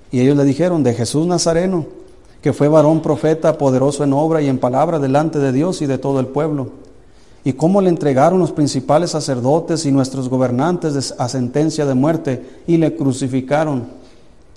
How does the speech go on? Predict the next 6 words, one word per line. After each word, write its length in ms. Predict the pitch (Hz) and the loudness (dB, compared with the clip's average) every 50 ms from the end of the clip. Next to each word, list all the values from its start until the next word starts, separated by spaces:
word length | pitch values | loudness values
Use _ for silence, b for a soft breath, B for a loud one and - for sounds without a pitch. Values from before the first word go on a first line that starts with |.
| - - - - - | -20 -20 -16 -6 0
Pero 200 | 151 151 151 143 | 2 4 4 4
nosotros, 960 | 135 127 120 - - 180 214 214 214 - 143 120 110 - - - - - - - - - - - - - - - - - - - - - - | 4 4 2 2 4 4 4 4 2 0 -2 -4 -4 -6 -8 -12 -14 -16 -18 -20 -20 -20 -20 -20 -20 -20 -20 -20 -20 -20 -20 -20 -20 -12 -4
¿qué 100 | - 151 | -2 0
dice 220 | 160 160 160 165 | 0 0 0 0
ahí, 140 | 165 160 151 | 0 0 0
hermanos? 500 | 143 123 120 110 107 107 107 - - - | 0 0 -2 -4 -6 -8 -12 -14 -18 -20